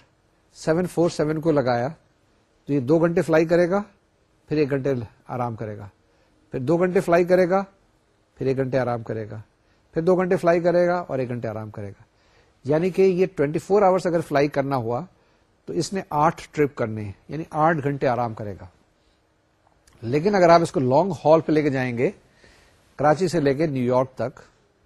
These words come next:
تو یہ بڑی آسانی کے ساتھ فلائی کرے گا، بڑا خوش رہے گا اور ایک گھنٹہ اسٹاپ کرے گا، یعنی کہ چوبیس گھنٹے کے اندر وہ مشکل سے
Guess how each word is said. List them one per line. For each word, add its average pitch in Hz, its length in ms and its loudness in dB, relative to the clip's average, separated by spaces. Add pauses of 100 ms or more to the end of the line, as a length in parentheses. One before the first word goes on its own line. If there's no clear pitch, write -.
(480)
تو 127 60 -8
یہ 151 100 0
بڑی 170 220 2
آسانی 175 360 2
کے 208 80 -2
ساتھ 175 200 -2
فلائی 143 220 2
کرے 139 260 0
گا، 151 140 -2 (260)
بڑا 151 140 -2
خوش 202 300 2
رہے 143 200 4
گا 143 120 -2 (580)
اور 160 120 -6
ایک 214 180 2
گھنٹہ 156 220 0
اسٹاپ 120 320 -2
کرے 104 220 -10
گا، 95 80 -16 (880)
یعنی 160 180 0
کہ 185 80 0
چوبیس 180 400 2
گھنٹے 175 280 0
کے 165 100 0
اندر 151 220 2
وہ 165 160 0
مشکل 151 340 -4
سے 165 220 -2